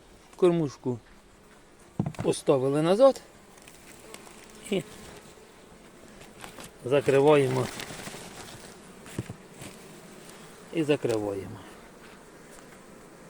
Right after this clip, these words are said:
Значить, відкриваємо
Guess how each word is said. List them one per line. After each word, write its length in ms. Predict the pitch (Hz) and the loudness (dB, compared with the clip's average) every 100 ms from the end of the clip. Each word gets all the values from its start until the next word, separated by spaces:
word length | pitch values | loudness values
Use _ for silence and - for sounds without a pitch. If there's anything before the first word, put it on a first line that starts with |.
| - - - - - - - _ _ _ _ _ - - - - | -20 -20 -20 -20 -20 -20 -20 _ _ _ _ _ -20 -20 -18 -4
Значить, 320 | 160 135 131 | -4 -2 -4
відкриваємо 760 | 156 - 160 151 147 135 135 | -2 4 4 6 6 4 2